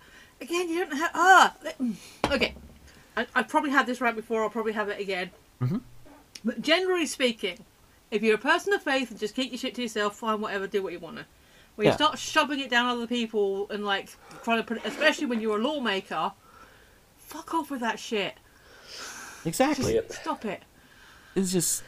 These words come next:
Speaker 1: <sighs>
Speaker 2: it, it was, it was one of <coughs> George Carlin's, uh, Carlin's gonna be referenced a lot, probably. But
Speaker 1: <laughs>
Speaker 2: one of his bits was, was, like, the thinning down of the Ten Commandments. And in his two
Speaker 1: Mm.
Speaker 2: commandments, there was, like,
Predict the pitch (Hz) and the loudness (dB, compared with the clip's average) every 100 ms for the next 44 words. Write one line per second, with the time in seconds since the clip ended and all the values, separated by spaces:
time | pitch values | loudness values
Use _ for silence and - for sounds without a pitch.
0 | - - 320 330 294 247 254 247 262 202 | -14 4 6 6 6 4 4 6 6 6
1 | 220 - 214 202 - 214 220 208 196 - | 4 4 2 2 2 4 4 2 8 8
2 | 247 208 208 220 - 226 208 196 175 - | 8 6 6 6 4 4 4 2 0 -2
3 | - 180 - 202 311 370 - 110 92 87 | 0 -2 2 4 4 2 0 2 4 2
4 | 78 80 - 80 80 78 - - - - | 2 -2 -2 0 2 0 -2 -10 -16 -18
5 | - - - 90 85 90 90 - - - | -20 -6 2 2 4 2 0 -4 -14 0
6 | 233 233 - 226 151 135 247 247 240 220 | 6 8 8 8 4 4 6 4 4 4
7 | 240 175 170 165 - 156 - 156 - 135 | 4 2 0 0 2 2 4 2 4 2
8 | - 170 170 147 135 143 139 131 139 131 | 4 2 4 4 4 4 2 2 2 2
9 | 135 170 143 76 - - - - - - | 4 4 2 -2 -6 -10 -10 -14 -20 -20
10 | _ 127 127 123 123 120 139 139 - 220 | _ 4 6 6 4 2 4 4 4 4
11 | 220 170 156 147 143 - 143 135 135 123 | 4 4 4 4 2 4 4 4 2 2